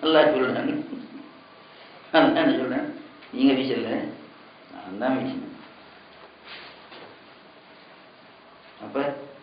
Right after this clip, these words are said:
இதுல நடக்கிற விஷயம் என்னன்னா, எல்லாமே செஞ்சு கொண்டு இருப்போம், அவன் தான் செய்ய வைக்கிறான்.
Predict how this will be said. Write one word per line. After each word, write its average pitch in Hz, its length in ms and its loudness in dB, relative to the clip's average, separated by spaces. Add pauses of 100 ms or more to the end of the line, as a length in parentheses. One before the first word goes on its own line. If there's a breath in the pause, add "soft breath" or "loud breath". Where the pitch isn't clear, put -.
(120)
இதுல 117 160 -4
நடக்கிற 143 380 2
விஷயம் 139 260 4
என்னன்னா, 135 320 2
எல்லாமே 131 320 4
செஞ்சு 139 220 2
கொண்டு 151 160 2
இருப்போம், 147 300 2
அவன் - 140 2
தான் 147 160 0
செய்ய 131 160 -2
வைக்கிறான். 110 420 -4